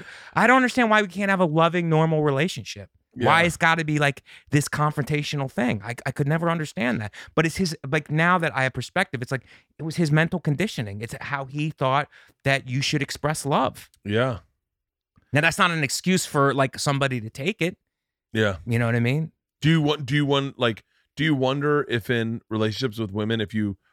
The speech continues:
Speaker 2: seek out that kind of love, like, if you, like,
Speaker 1: Yeah, I've often wondered that.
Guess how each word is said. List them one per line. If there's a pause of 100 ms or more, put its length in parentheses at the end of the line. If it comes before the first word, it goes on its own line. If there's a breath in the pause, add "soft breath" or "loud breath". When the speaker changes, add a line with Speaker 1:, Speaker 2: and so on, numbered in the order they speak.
(280)
Speaker 2:
seek
out (360)
that
kind
of
love, (840)
like, (100)
if
you,
like,
Speaker 1:
Yeah, (220)
I've
often
wondered
that.